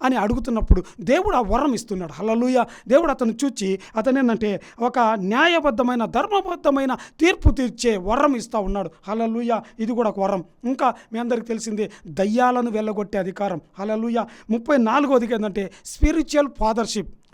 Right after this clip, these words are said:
లేదంటే స్పిరిచువల్, ఆ, గైడెన్షిప్. ఆ, మరి రెండో తిమోతి రెండవ అధ్యాయం రెండవ వచనంలో అపొస్తలుడైన పౌలు తిమోతితో అంటాడు, "ఇతరులకు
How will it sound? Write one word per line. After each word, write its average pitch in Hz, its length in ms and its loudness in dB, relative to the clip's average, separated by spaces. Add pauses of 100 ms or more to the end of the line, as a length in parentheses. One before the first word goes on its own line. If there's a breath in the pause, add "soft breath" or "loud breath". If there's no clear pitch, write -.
(180 soft breath)
లేదంటే 294 440 2 (140 loud breath)
స్పిరిచువల్, 311 640 2 (240 loud breath)
ఆ, 226 60 0 (640)
గైడెన్షిప్. 269 480 2 (360 soft breath)
ఆ, 214 220 -2
మరి 208 340 -4 (140 loud breath)
రెండో 285 260 2
తిమోతి 254 320 -4
రెండవ 226 240 -4
అధ్యాయం 226 220 -4
రెండవ 208 200 -4
వచనంలో 208 420 -4 (200 loud breath)
అపొస్తలుడైన 214 440 2
పౌలు 214 120 2
తిమోతితో 220 480 -4
అంటాడు, 202 240 -4
"ఇతరులకు 208 520 -4